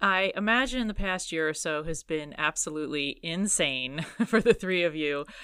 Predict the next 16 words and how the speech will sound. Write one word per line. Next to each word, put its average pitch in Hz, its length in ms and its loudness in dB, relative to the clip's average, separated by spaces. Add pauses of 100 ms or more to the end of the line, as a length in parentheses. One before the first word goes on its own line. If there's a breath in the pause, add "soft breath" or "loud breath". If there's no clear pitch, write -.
(240 loud breath)
uh, 160 260 2
with 175 140 2
the 175 120 0
advancements 165 640 -2
in 156 140 -6
technology, 135 880 -6
the 135 120 -6
acceptance 170 720 0
and 151 100 -4
the 147 60 -12
demands 147 580 -8
made 147 220 -8
of 139 140 -6
A 135 100 -6
P 147 180 -6
Is, 170 520 0